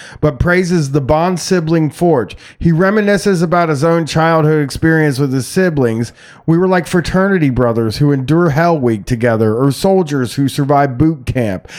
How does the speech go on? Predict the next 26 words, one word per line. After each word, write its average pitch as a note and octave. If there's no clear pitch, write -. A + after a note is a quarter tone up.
And C#3+
when D3+
his C#3+
parents E3
added D3+
a C3+
fourth D#3
bedroom D#3
to C#3
the A#2+
house A#2+
so C3+
the B2+
kids C3+
could D3
have C3
their C3+
own C3
room, D3+
they D#3
refused. D3+
The C3+
new D#3
bedroom D3+
stayed G#2+
vacant." E2+